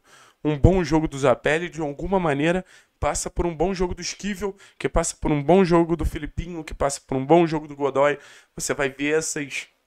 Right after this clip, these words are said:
linhas conectando ainda mais a equipe de maneira mais constante. Então,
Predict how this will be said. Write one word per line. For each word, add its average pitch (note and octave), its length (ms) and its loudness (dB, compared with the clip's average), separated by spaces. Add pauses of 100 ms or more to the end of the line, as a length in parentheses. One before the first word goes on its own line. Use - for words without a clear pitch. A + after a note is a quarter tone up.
(120)
linhas D#3 580 -2
conectando C#3+ 680 -8 (380)
ainda C#3 300 0
mais C#3 560 -2
a C3 80 0
equipe C3 480 -4
de C3+ 100 -6
maneira B2+ 340 -6
mais B2+ 220 -10
constante. C3 580 -6
Então, B2 320 -6